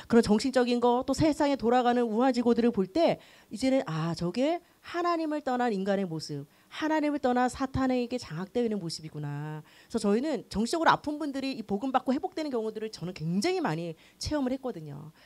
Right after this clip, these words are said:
그래서 여러분들이 지금부터는 영적으로 보시는 눈들이 굉장히 중요합니다.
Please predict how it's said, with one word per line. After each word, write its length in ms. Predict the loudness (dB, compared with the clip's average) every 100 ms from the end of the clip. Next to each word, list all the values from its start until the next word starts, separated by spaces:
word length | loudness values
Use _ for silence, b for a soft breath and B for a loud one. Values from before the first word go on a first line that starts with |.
| b
그래서 160 | b 0
여러분들이 280 | 2 2
지금부터는 480 | 2 2 2 2 4
영적으로 460 | 6 4 4 2 2
보시는 360 | -2 -2 -4 -4
눈들이 300 | -6 -6 -8
굉장히 680 | -10 -12 -8 -4 -2 -4 -6 b b
중요합니다. 680 | -12 -8 -6 -8 -10 -10